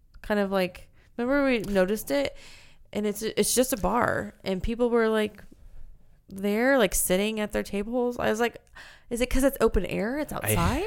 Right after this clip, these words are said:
Speaker 2: I don't know. I don't know the, the specifics
Speaker 1: know.
Speaker 2: of it. I mean, I, if
Speaker 1: I
Speaker 2: I,
Speaker 1: don't know.
Speaker 2: I don't remember looking at the drinks. They, they may have had a, a lid on them though, and maybe that's the difference
Speaker 1: Oh,
Speaker 2: between it.
Speaker 1: maybe. Mm-hmm.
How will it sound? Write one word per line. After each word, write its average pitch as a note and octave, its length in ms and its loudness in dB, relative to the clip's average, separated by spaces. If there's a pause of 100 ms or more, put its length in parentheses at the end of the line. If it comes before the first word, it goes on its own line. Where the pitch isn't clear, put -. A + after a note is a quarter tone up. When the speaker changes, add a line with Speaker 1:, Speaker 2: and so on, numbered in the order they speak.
(100)
Speaker 2:
I C3 80 0
don't F3+ 160 2
know. D#3 140 2 (220)
I D3 140 12
don't D#3+ 140 8
know C#3+ 80 6
the, A#2+ 160 6
the G#2 240 2
specifics - 680 -2
Speaker 1:
know. F2 60 -2
Speaker 2:
of E2+ 100 -2
it. E2+ 160 -4
I - 60 -4
mean, C#3 160 6
I, D3+ 60 12
if C#3 260 4
Speaker 1:
I C3+ 60 10
Speaker 2:
I, - 20 8
Speaker 1:
don't B2+ 80 2
know. C#3+ 80 -6
Speaker 2:
I D3+ 40 0
don't A#3 120 4
remember F#3+ 260 2
looking D3 220 6
at A#2+ 80 2
the G2+ 80 2
drinks. G2+ 340 0
They, G#2+ 160 4
they G#2+ 160 0
may A#2+ 180 4
have B2+ 120 4
had B2 140 4
a, F2+ 120 0 (220)
a - 80 0
lid F#2 280 2
on C3 140 2
them D3+ 120 -4
though, D#3+ 280 -2 (140)
and G2 100 -2
maybe A2+ 180 6
that's F#2+ 300 4
the C#3+ 100 -2
difference C3+ 360 0
Speaker 1:
Oh, F3 80 0
Speaker 2:
between D3 280 0
it. D#3 100 -2
Speaker 1:
maybe. E3 280 -6 (160)
Mm-hmm. E3+ 220 -12